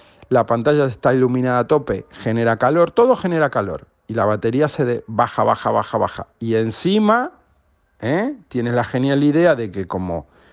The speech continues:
se está desgastando la batería, le enchufo el cargador, porque claro, no quieres quedarte sin batería en mitad de, de trayecto, no sé, eres camionero, eres repartidor de mercancía, eres, bueno, no sé, un taxista, alguien que necesite G P S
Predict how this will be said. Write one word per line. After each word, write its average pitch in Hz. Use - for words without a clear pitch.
se -
está 123
desgastando 139
la 135
batería, 135
le 196
enchufo 156
el 127
cargador, 120
porque 95
claro, 160
no 104
quieres 190
quedarte 113
sin 110
batería 104
en 107
mitad 107
de, 101
de 110
trayecto, 117
no 104
sé, 107
eres 135
camionero, 120
eres 110
repartidor 123
de 127
mercancía, 113
eres, 113
bueno, 92
no 87
sé, -
un 92
taxista, 113
alguien 151
que 143
necesite 135
G 123
P 98
S -